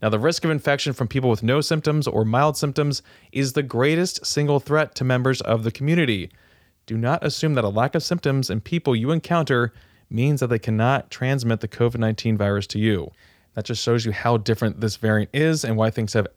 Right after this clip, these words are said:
exponentially popped off to levels we are at right now, and why masking isn't a bad thing.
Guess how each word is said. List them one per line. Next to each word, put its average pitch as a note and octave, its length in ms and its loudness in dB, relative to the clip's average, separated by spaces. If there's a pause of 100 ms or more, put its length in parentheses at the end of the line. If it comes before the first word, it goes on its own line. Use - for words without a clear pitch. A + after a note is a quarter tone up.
exponentially C3 720 -2
popped C#3 340 -2
off A#2 380 2
to A#2+ 140 0
levels B2+ 340 2
we A#2 140 2
are G#2+ 100 4
at G#2 160 2
right G2+ 180 -2
now, G2 380 0 (200)
and C#3+ 200 -2
why C#3+ 160 4
masking E3 720 0 (380)
isn't D#3 240 -4
a E3 40 0
bad C#3 300 -4
thing. G#2+ 180 2